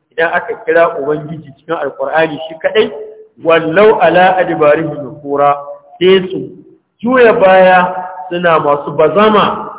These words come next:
zuwa wurin da suke ganin kamar shi ne zai kai su inda ba za su ji abin da, wato, ake faɗi na Ubangiji ba. Saboda haka, ya ƴan uwa,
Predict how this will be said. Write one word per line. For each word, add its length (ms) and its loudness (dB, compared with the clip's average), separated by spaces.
zuwa 320 4
wurin 280 0
da 60 -6
suke 300 -10
ganin 340 -4
kamar 220 -6
shi 260 -10
ne 220 -2
zai 260 -4
kai 180 -2
su 220 -12
inda 280 0
ba 180 0
za 260 2
su 140 -12
ji 160 -6
abin 300 -4
da, 100 -2
wato, 320 0
ake 220 -8
faɗi 300 -10
na 80 -6
Ubangiji 580 -12
ba. 180 -4
Saboda 280 -2
haka, 240 -2
ya 180 2
ƴan 280 -6
uwa, 140 2